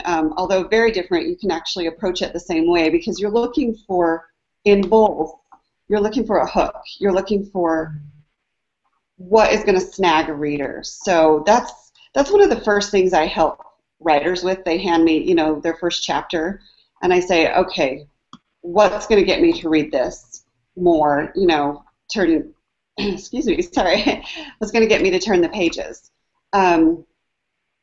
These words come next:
so with nonfiction, it depends on, I think, um, what you're, you know, what you're writing about. Are you writing a memoir? Those can be treated more like, I mean, those are stories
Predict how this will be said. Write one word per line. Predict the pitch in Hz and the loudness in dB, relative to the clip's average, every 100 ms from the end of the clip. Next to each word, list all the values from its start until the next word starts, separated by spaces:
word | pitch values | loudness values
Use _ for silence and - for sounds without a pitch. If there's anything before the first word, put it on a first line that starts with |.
| _ - | _ -20
so | 254 277 247 | -4 -2 0
with | 269 | -2
nonfiction, | 269 254 285 359 - 202 - 190 165 165 - _ _ _ _ _ _ _ _ _ _ _ - | -2 -2 0 0 0 -6 -4 0 2 0 -2 _ _ _ _ _ _ _ _ _ _ _ -8
it | 233 | -4
depends | 240 247 311 254 | -4 0 0 0
on, | 247 196 185 180 | 0 2 2 2
I | 185 190 | 0 -2
think, | 185 180 165 - _ - | 0 0 0 -6 _ -10
um, | 170 156 151 156 - _ _ _ _ _ _ _ _ _ - | -6 -6 -6 -10 -16 _ _ _ _ _ _ _ _ _ -20
what | 180 196 214 - 185 | -10 0 2 2 -2
you're, | 180 170 160 160 - _ | 0 2 0 -4 -12 _
you | - 202 | 0 2
know, | 160 156 | 2 -2
what | - 202 - | 0 0 0
you're | 180 | 0
writing | 165 165 185 | 2 2 2
about. | 202 190 | 2 2
Are | 180 | 2
you | 180 | 4
writing | 170 160 151 | 4 2 2
a | |
memoir? | 160 170 180 180 190 226 - _ _ _ - | 0 0 -2 -4 -4 -6 -12 _ _ _ 2
Those | 226 226 | 2 2
can | 233 | 0
be | 185 180 | 4 2
treated | - 190 170 180 | 2 2 4 4
more | 175 170 | 4 4
like, | 156 135 - _ _ | 4 0 -8 _ _
I | 190 | 0
mean, | 180 | 0
those | 202 196 | 0 -4
are | |
stories | - - - 175 139 131 - - - | -8 -8 -2 -2 -2 -6 -14 -18 -20